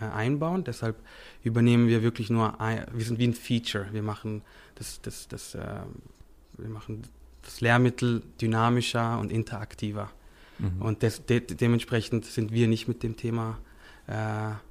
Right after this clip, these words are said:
Speaker 1: konfrontiert, sondern das überlassen wir den Profis und, äh, wir übernehmen den technischen Part.
Speaker 2: Mhm.
Speaker 1: Ja.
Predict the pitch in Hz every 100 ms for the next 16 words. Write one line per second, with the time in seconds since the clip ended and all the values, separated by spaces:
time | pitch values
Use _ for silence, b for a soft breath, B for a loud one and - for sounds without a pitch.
0 | - - - 127 - 117 - 120 147 175
1 | - 113 107 - - 113 110 110 - 110
2 | 107 107 - 117 135 151 175 - - -
3 | 110 110 104 - - 107 104 B B B
4 | B 104 110 110 - 110 110 110 104 104
5 | - 107 - 110 107 101 104 98 95 87